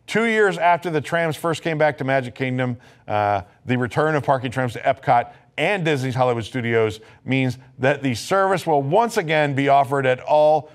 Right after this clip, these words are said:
four Disney parks for the first time since twenty twenty. I could tell you, uh, this is, this cannot come soon enough.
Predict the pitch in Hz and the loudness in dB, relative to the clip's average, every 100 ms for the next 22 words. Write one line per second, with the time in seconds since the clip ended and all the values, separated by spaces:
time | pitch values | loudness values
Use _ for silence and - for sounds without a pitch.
0 | _ _ - 147 139 127 - - - 135 | _ _ -2 2 2 0 -4 -20 -4 -2
1 | 127 120 107 101 92 - - - 160 131 | 0 -4 0 0 0 -4 -12 -4 -2 0
2 | 156 135 - 113 98 92 - _ - - | -2 0 0 0 0 -6 -12 _ -20 -6
3 | 170 156 131 - _ _ - 127 117 104 | -2 0 -2 -10 _ _ -8 -2 -2 -2
4 | - 110 101 92 120 113 151 143 123 113 | -4 -4 -2 -2 -2 -2 0 0 0 -4
5 | - _ 107 107 107 131 139 165 135 - | -10 _ 0 0 2 -2 0 -2 -4 -6
6 | _ - 147 - 165 147 - 151 139 - | _ -8 -6 -2 0 0 0 -2 -2 -2
7 | 143 131 131 127 | -2 0 0 0